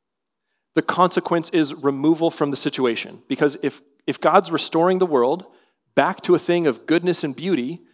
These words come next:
then there's no place for evil and rebellion, right? It's gotta be removed. But in ransoming us, Jesus pays the debt that we owe God for breaking stuff,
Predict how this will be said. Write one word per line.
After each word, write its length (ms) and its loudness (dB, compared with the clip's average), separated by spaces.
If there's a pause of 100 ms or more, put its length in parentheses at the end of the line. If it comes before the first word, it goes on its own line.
(240)
then 140 0
there's 180 -2
no 140 -2
place 380 -6
for 200 -8
evil 340 -6
and 100 -6
rebellion, 480 -2
right? 220 -10
It's 140 -18
gotta 200 -4
be 100 -4
removed. 500 2 (1120)
But 140 2
in 380 -2
ransoming 720 2
us, 240 -8
Jesus 300 -6
pays 500 -2
the 120 2
debt 340 -2
that 140 -4
we 200 -6
owe 160 0
God 380 -2
for 100 -6
breaking 560 -6
stuff, 560 -16